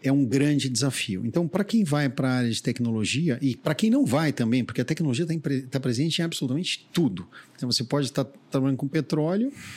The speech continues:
e precisar de tecnologia. Você pode tá trabalhando com agro e precisar de tecnologia. Você pode tá trabalhando com câmbio e precisar de tecnologia.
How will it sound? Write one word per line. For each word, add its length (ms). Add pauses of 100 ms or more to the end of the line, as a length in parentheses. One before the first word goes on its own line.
(160)
e 80
precisar 260
de 60
tecnologia. 760 (520)
Você 140
pode 200
tá 80
trabalhando 260
com 180
agro 460 (120)
e 80
precisar 340
de 100
tecnologia. 720
Você 180
pode 180
tá 60
trabalhando 300
com 100
câmbio 640
e 80
precisar 420
de 120
tecnologia. 680